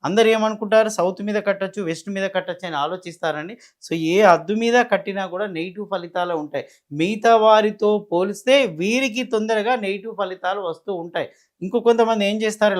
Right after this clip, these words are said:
లాజిక్‌గా ఈ స్లాబ్ వేస్తున్నప్పుడు నేను చాలామందిని చూస్తూ ఉంటాను, స్లాబ్ ఇలా వేస్తారండి. ఎలా అంటే ఇగో ఇక్కడ స్లాబ్ వేసి వేయనట్టు మాత్రమే ఇలా ఉంటుందన్నమాట. వన్ ఫీటే, వన్ ఫీటే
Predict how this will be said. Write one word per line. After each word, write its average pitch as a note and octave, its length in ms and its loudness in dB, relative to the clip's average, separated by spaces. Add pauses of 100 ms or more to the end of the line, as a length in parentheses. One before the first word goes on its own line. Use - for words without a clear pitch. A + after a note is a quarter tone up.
లాజిక్‌గా F3+ 420 2 (400)
ఈ F#3 40 -8
స్లాబ్ G3 380 6
వేస్తున్నప్పుడు G#3 560 -2
నేను F#3+ 160 -6
చాలామందిని G3 540 0
చూస్తూ F#3 300 -10
ఉంటాను, F3 380 -4 (340)
స్లాబ్ F#3 380 2
ఇలా G3 220 2
వేస్తారండి. D3 560 -6 (180)
ఎలా D#3+ 200 -4 (100)
అంటే F3 200 -8 (400)
ఇగో D#3+ 160 -6
ఇక్కడ D#3 260 -4 (680)
స్లాబ్ F#3 420 2
వేసి G3 400 -2
వేయనట్టు A#3 540 -2
మాత్రమే G#3+ 380 -2 (120)
ఇలా F3 140 0
ఉంటుందన్నమాట. E3+ 640 -4
వన్ D#3+ 240 -4
ఫీటే, A#3+ 320 -2 (720)
వన్ D#3+ 280 0
ఫీటే B3+ 300 0